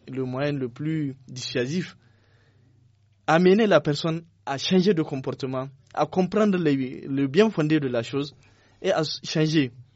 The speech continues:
c'est vraiment mieux que de les amener au niveau des, des juridictions compétentes.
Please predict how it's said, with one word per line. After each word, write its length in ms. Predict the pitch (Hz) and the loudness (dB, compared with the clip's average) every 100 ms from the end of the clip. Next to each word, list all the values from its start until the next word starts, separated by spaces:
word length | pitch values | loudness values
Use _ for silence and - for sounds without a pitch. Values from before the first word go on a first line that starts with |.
| _ _ _ | _ _ _
c'est 160 | - | -8
vraiment 320 | 139 160 185 190 | -4 0 2 2
mieux 300 | 160 202 202 | 4 4 4
que 340 | 202 175 170 147 | 4 4 4 -2
de 160 | 139 | -4
les 240 | 139 135 131 | -2 -2 -2
amener 460 | 131 135 143 147 - _ _ - | -2 -2 -2 -6 -12 _ _ -8
au 100 | 139 | -6
niveau 360 | 131 139 143 | -4 -2 -2
des, 420 | 135 127 120 113 113 | 0 0 0 -2 -4
des 160 | 120 | -6
juridictions 540 | 117 123 120 - 135 127 | -8 -10 -10 -10 -10 -8
compétentes. 480 | 104 107 101 104 | -10 -10 -8 -10